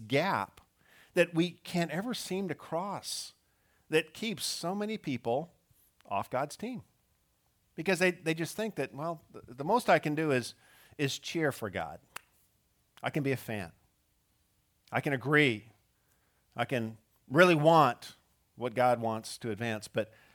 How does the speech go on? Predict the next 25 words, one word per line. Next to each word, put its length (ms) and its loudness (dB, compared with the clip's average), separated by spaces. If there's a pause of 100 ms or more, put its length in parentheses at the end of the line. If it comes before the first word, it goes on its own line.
(560)
I, 220 -2
I'm, 220 -2
I'm 160 -4
stuck 260 -6
over 160 -8
here. 160 -6
I, 160 -2
I 140 -4
could 240 -10
never 300 -4
really 720 0
play 320 2
a 60 -2
significant 640 -8
role 320 -2
in 60 -8
what 140 -12
God 200 -4
is 120 -10
doing 200 -8
in 80 -10
the 60 -14
world. 280 -6
I 40 -6
mean, 240 -8